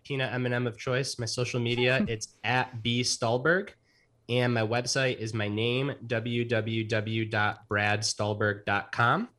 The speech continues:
Speaker 1: And then I am the co-founder of a media platform that explores peak performance in these ways,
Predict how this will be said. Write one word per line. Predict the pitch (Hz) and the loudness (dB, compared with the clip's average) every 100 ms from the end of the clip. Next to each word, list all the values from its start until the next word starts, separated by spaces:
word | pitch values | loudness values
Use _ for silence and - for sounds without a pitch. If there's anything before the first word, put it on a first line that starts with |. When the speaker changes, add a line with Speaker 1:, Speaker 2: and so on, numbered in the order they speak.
| _ _ _ _ | _ _ _ _
Speaker 1:
And | 117 117 | -2 0
then | 113 | 2
I | 113 | 2
am | 110 | 2
the | 107 | 0
co-founder | 110 196 226 139 117 110 113 110 | -2 0 2 2 0 2 0 0
of | 101 110 | -2 -6
a | |
media | 104 120 131 117 | -4 -4 0 0
platform | 110 110 101 - 107 107 104 | 0 -2 -2 -2 0 0 0
that | 104 110 | -2 -4
explores | 107 - 107 110 110 107 | -4 -4 0 2 2 0
peak | - - - | -4 -8 -8
performance | 107 113 107 107 104 | -4 2 4 4 2
in | 92 104 | 0 -2
these | 95 | -2
ways, | 107 120 165 185 | 0 2 2 0